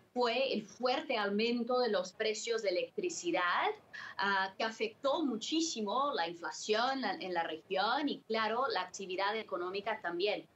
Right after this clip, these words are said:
Y se hablaba muchísimo de que, claro, Europa iba a tener una recesión, ah, causada por la guerra en Ucrania. La realidad es que Europa no ha tenido una recesión.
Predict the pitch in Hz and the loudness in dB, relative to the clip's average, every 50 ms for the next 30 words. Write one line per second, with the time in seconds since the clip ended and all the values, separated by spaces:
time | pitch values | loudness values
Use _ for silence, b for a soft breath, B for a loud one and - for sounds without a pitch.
0 | _ _ _ _ - 254 - 339 302 294 277 285 285 339 381 415 359 277 254 - | _ _ _ _ -6 -2 0 0 0 2 2 2 2 2 2 2 0 0 -4 -2
1 | - 349 415 - - 269 247 220 190 190 190 185 - 170 170 - - _ 233 240 | -2 -2 -2 -2 -4 -4 -2 -2 0 0 0 -2 -4 -8 -12 -12 -6 _ -2 0
2 | 262 285 339 359 330 226 175 190 - - 185 190 190 202 214 226 247 - - 262 | 2 2 2 0 0 0 -2 -2 -2 -2 -4 -2 0 0 0 0 0 0 0 0
3 | 277 320 - - 214 214 233 254 262 - 220 190 185 190 196 233 294 - - - | 0 0 -2 -4 -2 -2 -2 -2 -2 -2 -4 -2 0 0 0 0 -2 -4 -6 -12
4 | _ 220 196 180 185 185 185 180 - - 180 - - - 294 330 392 427 285 226 | _ -4 -4 -4 -2 -2 -2 -4 -4 -6 -8 -8 -4 -2 0 0 2 2 0 -2
5 | - - - _ _ _ _ _ _ 190 185 185 190 - 208 202 196 196 - 233 | -4 -8 -12 _ _ _ _ _ _ 0 0 0 0 0 -2 -2 0 0 0 2
6 | 226 220 226 233 240 - - 214 202 196 214 226 220 - - - 190 185 180 170 | 2 2 2 0 0 -2 -2 -2 0 0 0 -2 -4 -6 -14 -10 -8 -6 -6 -2
7 | 190 185 185 196 196 196 190 180 165 - 202 185 175 170 160 160 165 - - _ | -2 -2 0 0 -2 -2 -2 -4 -8 -6 -4 -4 -2 -2 -4 -6 -8 -12 -18 _
8 | _ _ _ _ _ _ _ _ _ 226 254 262 269 285 285 285 294 294 294 277 | _ _ _ _ _ _ _ _ _ 0 0 2 4 4 4 4 4 2 2 2
9 | 277 294 311 359 415 - - - 262 262 - - 262 247 240 247 269 269 - 277 | 2 2 2 2 0 -2 -2 -6 -6 -6 -4 -4 -6 -2 0 -2 -2 0 -2 -2
10 | 254 254 262 302 320 294 294 359 370 - 285 233 214 214 202 190 175 185 180 220 | 0 0 0 2 2 2 2 0 0 0 -2 -2 0 0 -2 -2 0 0 0 0
11 | 277 330 - - 220 214 196 190 190 190 190 190 - 190 185 - - 294 339 349 | -2 -4 -6 -6 -4 -2 0 0 2 0 0 0 -2 -4 -4 -4 -2 0 0 0
12 | - | 0